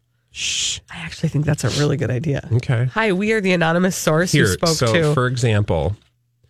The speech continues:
Speaker 1: uh, I'm just pulling up People Magazine headlines. We've got Miranda Lambert.
Speaker 2: I'm sure there's an anonymous source in there.
Speaker 1: Andy Cohen, Emily Blunt, and John Krasinski, twin in tuxedos.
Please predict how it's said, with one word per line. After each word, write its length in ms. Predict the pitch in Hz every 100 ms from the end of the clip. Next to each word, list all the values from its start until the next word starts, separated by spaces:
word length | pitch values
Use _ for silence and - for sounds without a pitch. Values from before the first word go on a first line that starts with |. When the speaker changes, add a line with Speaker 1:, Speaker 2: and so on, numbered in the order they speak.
| _ _ _ _ -
Speaker 1:
uh, 240 | 104 92
I'm 140 | 71 98
just 160 | 113
pulling 280 | - 113 107
up 120 | 95
People 280 | - 107 98
Magazine 800 | 92 87 87 87 92 71 78 104 - _ _ _
headlines. 800 | - 120 101 82 76 80 107 - _ _ _
We've 160 | - 107
got 160 | 98 90
Miranda 380 | 95 92 90 87
Lambert. 520 | 85 90 107 160 226 _ _ _ _ _ _ -
Speaker 2:
I'm 160 | 208
sure 280 | 220 - 240
there's 200 | 226 190
an 80 | 196
anonymous 440 | 175 165 160 151
source 340 | - 156 143 147
in 100 | 135
there. 340 | 160 143 151
Speaker 1:
Andy 300 | 120 101 101
Cohen, 640 | 87 - 101 101 120 170 208 - _ _ _ _ _ -
Emily 400 | 107 104 107 110
Blunt, 600 | 95 101 98 98 104 -
and 220 | - 101
John 260 | 95 95 95
Krasinski, 720 | - 92 95 95 - 104 101
twin 560 | - 107 95 98 104 - _ _ -
in 160 | 101
tuxedos. 880 | 95 98 - - 85 120 165 202 -